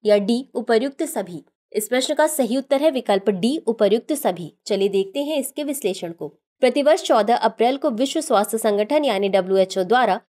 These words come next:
विश्व चगास रोग दिवस मनाया जाता है, ताकि लाखों लोगों को प्रभावित करने वाली इस अल्पज्ञात बीमारी के बारे में जागरूकता बढ़ाई जा सके, खासकर लैटिन अमेरिका में। चगास रोग, जिसे साइलेंट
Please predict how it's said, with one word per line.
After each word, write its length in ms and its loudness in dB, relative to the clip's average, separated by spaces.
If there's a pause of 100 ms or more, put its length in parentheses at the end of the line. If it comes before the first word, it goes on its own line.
(100)
विश्व 340 0
चगास 520 2
रोग 180 4
दिवस 360 0
मनाया 300 0
जाता 280 2
है, 200 -4 (260)
ताकि 240 2
लाखों 460 2
लोगों 280 4
को 120 0
प्रभावित 540 0
करने 280 2
वाली 220 2
इस 360 -2
अल्पज्ञात 500 2
बीमारी 400 0
के 140 2
बारे 260 2
में 160 -2
जागरूकता 540 0
बढ़ाई 360 0
जा 140 2
सके, 360 -4
खासकर 520 0
लैटिन 360 0
अमेरिका 480 -2
में। 180 -6 (380)
चगास 540 2
रोग, 240 4
जिसे 280 4
साइलेंट 560 2